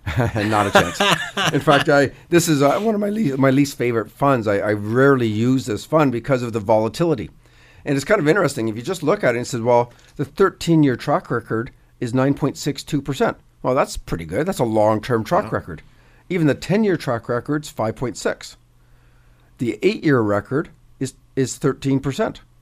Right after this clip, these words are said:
Speaker 1: So this is a good fund. Why would I wanna put money into it? Well, as it turns out, because the variability is so great, its seven-year return is actually minus five percent a year.
Speaker 2: Hmm.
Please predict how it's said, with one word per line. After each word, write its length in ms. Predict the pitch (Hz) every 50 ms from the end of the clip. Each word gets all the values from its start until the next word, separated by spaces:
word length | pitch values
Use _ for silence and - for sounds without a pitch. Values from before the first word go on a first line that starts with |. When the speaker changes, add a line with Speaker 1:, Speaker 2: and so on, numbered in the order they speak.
| _ -
Speaker 1:
So 120 | - -
this 240 | 170 - 392 - -
is 80 | - 107
a 60 | 107
good 240 | 95 120 120 113 -
fund. 300 | - 220 269 196 104 82 -
Why 120 | 139 160
would 180 | 196 208 202 196
I 60 | 185
wanna 260 | 175 180 180 165 165
put 160 | 160 - 160 147
money 220 | 165 196 214 190
into 180 | 139 107 98 92
it? 120 | 92 - - _ _ _ _ _ _ _ _
Well, 120 | - 139 143
as 80 | 147
it 100 | 156 -
turns 320 | - 196 220 202 165 135 165
out, 320 | 185 170 123 101 - - - _ _ _ _ _ _ _ _ _ -
because 460 | 135 131 - - - 180 220 220 226
the 120 | 214 143
variability 720 | 117 107 123 143 143 139 123 107 113 135 180 190 175 131 101
is 100 | 98 -
so 200 | - - 135 120
great, 460 | 98 107 156 185 160 104 78 - - _ _ _ _ _ _ _ _ _ _ _ _ -
its 340 | 131 131 131 - - - -
seven-year 720 | - - - 220 233 254 214 165 135 117 101 95 92 90 - _ _ _ _ _
return 480 | - 127 117 110 - 139 123 139 160 156
is 160 | 151 151 143 151
actually 300 | 170 196 - - 156 139
minus 420 | 139 135 135 143 147 151 143 -
five 300 | - - 143 139 139 139
percent 320 | - 135 - 156 143 139
a 20 | 147
year. 240 | 165 185 135 101 - _ - -
Speaker 2:
Hmm. 200 | 104 101 92